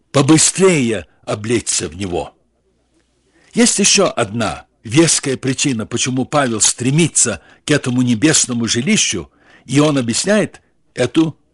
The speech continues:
причину. Послушайте, находясь в этой хижине, то есть в нашем земном теле, мы устранены от Господа,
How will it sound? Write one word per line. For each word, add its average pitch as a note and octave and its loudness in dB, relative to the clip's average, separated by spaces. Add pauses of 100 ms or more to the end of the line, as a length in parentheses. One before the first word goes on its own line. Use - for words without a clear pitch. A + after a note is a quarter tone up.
(160)
причину. D3+ 0 (340)
Послушайте, C3+ -2 (240)
находясь C3 2
в C#3+ -4
этой C3 -2
хижине, C#3+ -2
то - 0
есть B2 0 (260)
в B2 -6
нашем B2+ 0 (260)
земном B2+ 0
теле, B2+ 0 (240)
мы D3 2 (140)
устранены E3 0
от B2 -2
Господа, - -4